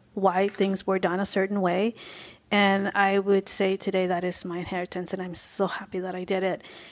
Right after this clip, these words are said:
And so living in this country, Mexican food was always a challenge because to me,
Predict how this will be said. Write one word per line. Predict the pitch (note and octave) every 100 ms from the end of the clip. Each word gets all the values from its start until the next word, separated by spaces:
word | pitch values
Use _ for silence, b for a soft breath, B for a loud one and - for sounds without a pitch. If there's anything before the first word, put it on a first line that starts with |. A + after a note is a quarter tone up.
| B
And | G#3 G3+
so | A3 G#3 G#3 - _ _ _ -
living | A#3 A3+ A#3
in | A#3 G#3
this | G3+ G3
country, | - B3 C4 - F3+ F3 _ B B B
Mexican | G#3+ G#3 - A#3+
food | A3+ A3+
was | G#3+ G3+
always | F#3 F#3 G3+
a |
challenge | - G3+ F#3 - F3 -
because | - G#3+ G#3+ G3 -
to | -
me, | G#3+ G#3+ A#3+ G#3 G3